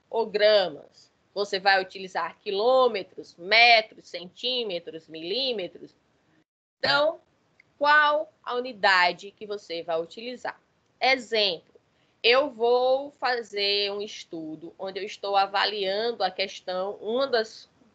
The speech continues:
das coletas que eu vou fazer é a questão de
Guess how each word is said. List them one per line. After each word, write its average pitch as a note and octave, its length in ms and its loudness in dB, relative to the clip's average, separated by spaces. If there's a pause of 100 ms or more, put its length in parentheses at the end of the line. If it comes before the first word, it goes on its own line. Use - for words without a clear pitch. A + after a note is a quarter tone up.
(140)
das E3+ 480 2
coletas F3 640 -2
que - 60 -8
eu E3 100 -6
vou E3 120 -10
fazer F#3 600 0 (460)
é A#3+ 420 6
a A#3+ 140 0
questão A3+ 540 -4
de A3 200 -10